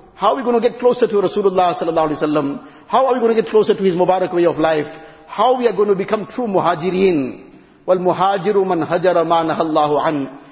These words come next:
The muhajir is one who forsakes what Allah Ta'ala has forbidden. May Allah Tabaraka wa Ta'ala grant us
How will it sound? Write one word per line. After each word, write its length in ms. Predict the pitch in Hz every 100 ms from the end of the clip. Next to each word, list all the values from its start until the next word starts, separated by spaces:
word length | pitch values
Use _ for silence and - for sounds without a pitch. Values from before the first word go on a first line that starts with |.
| -
The 80 | 160
muhajir 840 | 156 165 196 262 277 302 - - 180
is 140 | 156
one 180 | 196 208
who 120 | 185
forsakes 540 | - 180 - 226 202
what 120 | 190 180
Allah 220 | 190 175
Ta'ala 180 | 165 139
has 160 | 131
forbidden. 360 | 120 127 131 - - - - _ _ _ _
May 100 | 180
Allah 180 | 190 175
Tabaraka 360 | 175 170 170 165
wa 100 | 165
Ta'ala 280 | 165 165 156
grant 320 | 170 202 196
us 340 | 175 - -